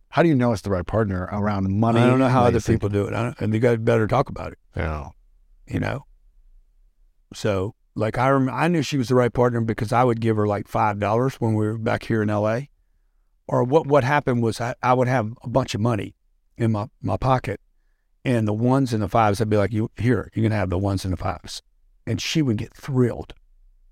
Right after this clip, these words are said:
Speaker 2: She was acting. She would get thrilled. "Thank you so much." She'd take eight dollars, and she was so happy about it. I'm like, "Oh, I know this is the right chick."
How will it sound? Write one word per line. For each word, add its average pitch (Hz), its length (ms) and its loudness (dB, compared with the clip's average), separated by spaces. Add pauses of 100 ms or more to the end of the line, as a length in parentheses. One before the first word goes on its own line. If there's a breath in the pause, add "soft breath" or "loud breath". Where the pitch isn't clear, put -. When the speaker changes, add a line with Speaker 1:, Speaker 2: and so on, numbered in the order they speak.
(220)
Speaker 2:
She 214 120 -2
was 143 120 0
acting. - 400 -4 (1700)
She - 180 -2
would 127 120 2
get 120 140 -2
thrilled. 98 280 -4 (140)
"Thank 143 260 0
you 190 100 2
so 240 280 0
much." 220 200 -2
She'd - 220 -6
take 110 200 2
eight 110 180 -2
dollars, 92 500 -6 (300)
and 107 100 -4
she - 140 -4
was 117 140 -4
so 170 340 2
happy 147 320 0
about 92 240 -6
it. 98 40 -6
I'm 101 80 -2
like, 101 220 -6
"Oh, 117 140 2
I 113 100 2
know 104 160 0
this 90 160 -6
is - 40 -8
the 90 80 -6
right - 180 -8
chick." - 220 -16